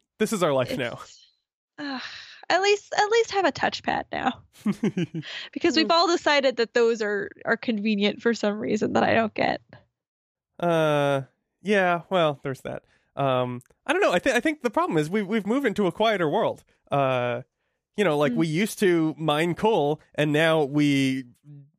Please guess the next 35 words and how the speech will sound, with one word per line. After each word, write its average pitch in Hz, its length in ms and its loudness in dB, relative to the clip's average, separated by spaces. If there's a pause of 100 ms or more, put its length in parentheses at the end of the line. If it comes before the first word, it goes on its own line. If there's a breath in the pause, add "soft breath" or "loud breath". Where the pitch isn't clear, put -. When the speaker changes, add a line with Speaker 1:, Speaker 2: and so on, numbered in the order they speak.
(160)
Speaker 1:
split - 360 -4
coal 196 240 2
up 185 120 0
into 160 140 0
small 180 240 0
particles 151 520 0
and 139 160 -4
stick - 240 -4
that 139 160 2
into 135 320 0
a 131 40 -2
tube, 135 400 0 (300 soft breath)
uh, 123 360 2
and - 100 2
Speaker 2:
Yeah. - 160 6
Speaker 1:
that - 80 0
sits - 160 0
in 147 60 -2
the 127 60 -4
corner. 127 360 -2 (800)
Speaker 2:
Yeah, 440 300 2
we 226 160 -6
used 320 360 -4
to 302 180 -2
grow 269 380 0
fruit, 349 520 0
and 254 140 0
now 277 200 2
we 294 180 -2
fruit 208 320 -4
ninja. 233 500 -4 (600)
Speaker 1:
We 160 140 -2
used 208 320 -2
to, 160 640 2 (460)
uh, 123 720 0